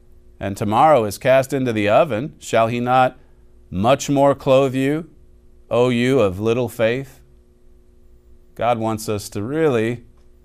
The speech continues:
to really build faith, Christ's own faith, into our lives. It says over in Luke eighteen that when Christ returns, will he even find faith?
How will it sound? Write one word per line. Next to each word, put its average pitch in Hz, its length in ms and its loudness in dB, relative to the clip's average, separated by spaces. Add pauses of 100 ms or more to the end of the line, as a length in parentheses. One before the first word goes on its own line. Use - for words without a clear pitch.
(240)
to 147 160 -4
really 185 380 2
build 139 680 0
faith, - 720 -2 (840)
Christ's 190 580 2
own 196 300 4
faith, 170 480 2
into 143 220 0
our 143 140 6
lives. 131 580 0 (2000)
It 85 140 -8
says 98 240 -2
over 98 220 0
in 98 100 -4
Luke 101 220 -4
eighteen 110 420 -4
that 95 100 -6
when 101 140 -6
Christ 104 380 -4
returns, 110 420 -6
will 92 160 -6
he 98 100 -2
even 107 200 -4
find 113 440 -6
faith? 156 460 -4